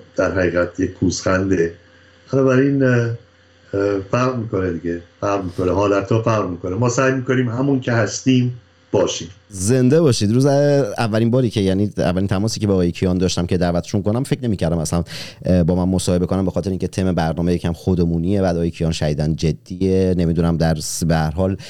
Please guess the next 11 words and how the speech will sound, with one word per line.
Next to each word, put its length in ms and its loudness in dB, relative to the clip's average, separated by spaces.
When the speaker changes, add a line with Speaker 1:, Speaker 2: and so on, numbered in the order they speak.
Speaker 2:
در، 260 0
اه، 500 0
سه 320 -2
دورهٔ 800 2
ریاست 340 0
جمهوری، 360 -2
سه 200 -2
رئیس 320 -2
جمهور 420 0
مختلف 480 0
سمت‌های 720 0